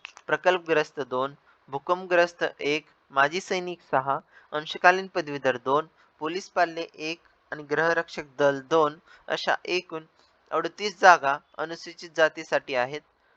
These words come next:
तर अनुसूचित जमातीसाठी, तर आपण बघूया, अनुसूचित जमातीसाठी एकूण बत्तीस जागा आहेत. त्यामध्ये पण सर्वसाधारणसाठी सात, तर महिलांसाठी दहा, खेळाडूंसाठी दोन,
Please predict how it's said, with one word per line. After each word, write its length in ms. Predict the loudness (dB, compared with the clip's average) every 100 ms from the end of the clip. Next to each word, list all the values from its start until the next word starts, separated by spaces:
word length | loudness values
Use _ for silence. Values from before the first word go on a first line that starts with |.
| _ -2
तर 160 | -2 -2 _ _ _ _
अनुसूचित 560 | -6 -4 -4 -6 -8 -12 _ _ -2
जमातीसाठी, 920 | 0 6 4 4 0 2 2 -2 -12 -16 _ _ _ -6
तर 60 | 0
आपण 300 | 0 0 -8
बघूया, 340 | -2 4 4
अनुसूचित 520 | 4 0 -6 -6 -6 -2
जमातीसाठी 760 | 0 4 2 0 -2 -2 -2 -14 -14
एकूण 320 | -14 -14 -6
बत्तीस 400 | -2 -2 -4 -2
जागा 280 | 6 6 6
आहेत. 300 | 4 4 -4 -10 _ _ _ _ -2
त्यामध्ये 460 | -2 0 -4 -6
पण 240 | -4 -4 -6
सर्वसाधारणसाठी 1080 | -2 0 0 2 0 0 -4 -4 -4 -6
सात, 300 | 0 4 4 2 _ _ _ -20
तर 80 | -16
महिलांसाठी 760 | -12 -8 -8 -10 -14 -16 -14 -10
दहा, 300 | -8 -8 -16 -18 _ _ _
खेळाडूंसाठी 840 | 0 4 4 2 -4 -6 -6 -10 -10
दोन, 380 | -6 -4 -6